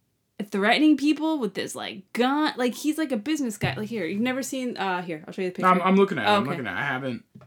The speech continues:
Speaker 1: Um,
Speaker 2: No.
Speaker 1: Yo, it's, like, a wild movie. I haven't seen it in a long time. I think he's, like, trying to get, like, a present for his daughter for her birthday party or, like, get to this birthday. And, like, things are just going wrong. And he's, like, this business guy. And he's just, like, you know, like,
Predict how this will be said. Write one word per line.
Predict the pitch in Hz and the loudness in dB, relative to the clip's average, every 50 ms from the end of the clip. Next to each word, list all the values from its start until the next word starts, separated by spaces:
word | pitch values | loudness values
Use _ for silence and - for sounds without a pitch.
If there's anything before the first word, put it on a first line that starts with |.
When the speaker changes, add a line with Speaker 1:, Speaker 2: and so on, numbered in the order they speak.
| _ - | _ -4
Speaker 1:
Um, | 220 220 208 190 180 165 165 180 190 185 | 0 0 2 2 0 0 -2 -6 -6 -6
Speaker 2:
No. | - 160 185 170 - - _ _ _ _ _ _ _ _ _ _ _ _ _ _ _ _ _ - 196 | -4 -2 -2 -2 -4 -8 _ _ _ _ _ _ _ _ _ _ _ _ _ _ _ _ _ -12 -8
Speaker 1:
Yo, | 196 220 240 247 220 | -4 -2 0 0 0
it's, | 190 185 | 0 -2
like, | 233 226 | -4 -4
a | 202 196 | -4 -2
wild | 185 196 196 196 185 | 0 0 0 0 0
movie. | 190 196 180 175 - | 0 0 0 -2 -2
I | |
haven't | 196 226 247 247 | -2 -2 -2 -2
seen | 214 240 214 | -2 -2 -2
it | 151 | -2
in | 180 | -2
a | 180 180 | -2 -2
long | 185 185 196 | -2 -2 -2
time. | - 202 180 | -4 -4 -4
I | 180 | -4
think | 202 269 269 | -4 -4 0
he's, | 427 392 392 | 0 0 0
like, | 311 240 214 202 | 0 -2 -4 -4
trying | - - 208 196 196 190 | -6 -4 -2 0 0 0
to | 202 180 | -2 -4
get, | - 208 190 - | -6 -6 -6 -6
like, | 190 - | -8 -12
a | 175 | -14
present | - - - 226 220 220 214 190 190 | -14 -10 -6 -6 -4 -4 -4 -4 -6
for | - 185 | -6 -8
his | 180 180 - | -10 -10 -8
daughter | - 233 214 220 214 208 202 | -6 -4 -2 0 0 0 -2
for | 208 180 | -4 -8
her | 175 180 | -12 -12
birthday | 175 - - 226 240 240 240 220 | -12 -8 -6 -6 -4 -2 -2 -2
party | 208 - 214 196 196 190 190 190 185 165 | -2 -2 -4 -4 -4 -2 -2 -4 -4 -4
or, | - - | -6 -8
like, | - 185 - - | -10 -12 -12 -10
get | - 196 202 202 | -10 -10 -10 -8
to | - 180 | -10 -12
this | 170 165 - _ _ _ _ _ _ _ _ _ _ _ _ _ - - - _ - | -12 -12 -14 _ _ _ _ _ _ _ _ _ _ _ _ _ -20 -20 -18 _ 0
birthday. | 262 262 254 254 247 208 | 0 0 2 2 0 0
And, | 220 220 214 | 2 2 2
like, | 208 202 | 2 2
things | - 254 254 240 | 0 0 0 0
are | 247 214 | -2 -2
just | 214 190 - - | -4 -4 -2 -2
going | 202 202 190 175 175 | -2 0 0 0 0
wrong. | 202 208 214 214 226 | 0 2 2 2 2
And | 214 | 2
he's, | 196 175 | 0 0
like, | 185 170 - | -2 -4 -6
this | 175 160 - | -8 -12 -8
business | - - 208 202 226 220 202 | -4 -2 -2 0 0 -2 -4
guy. | - 220 208 202 196 202 | -2 -2 0 0 0 0
And | 202 185 175 | 0 -2 -2
he's | 170 165 - | -4 -6 -6
just, | 196 185 - - | -6 -8 -6 -6
like, | 196 180 170 165 160 - - - _ _ _ _ _ _ _ _ _ _ _ _ | -6 -6 -6 -6 -8 -10 -14 -20 _ _ _ _ _ _ _ _ _ _ _ _
you | - 214 | 0 0
know, | 208 190 | 2 2
like, | 170 165 160 - - | 0 -2 -4 -6 -10